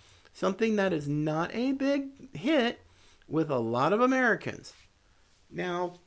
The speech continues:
again, another great story from Just the News. Majority of Americans ex-, oppose sex changes for minors. Now, Trafalgar,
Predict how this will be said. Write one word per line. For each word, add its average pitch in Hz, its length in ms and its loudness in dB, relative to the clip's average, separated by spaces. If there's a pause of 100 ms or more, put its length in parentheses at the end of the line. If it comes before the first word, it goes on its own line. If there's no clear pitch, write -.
(1040)
again, 240 460 2
another 175 440 2
great 135 500 2
story 247 380 4
from 151 400 2
Just 101 460 0
the 226 100 2
News. 233 460 4 (760)
Majority 196 460 8
of 269 100 4
Americans 190 720 4
ex-, - 260 0 (220)
oppose 151 840 8
sex - 420 0
changes 143 560 0
for 117 200 -2
minors. 113 680 2 (1200)
Now, 147 300 0
Trafalgar, - 880 -2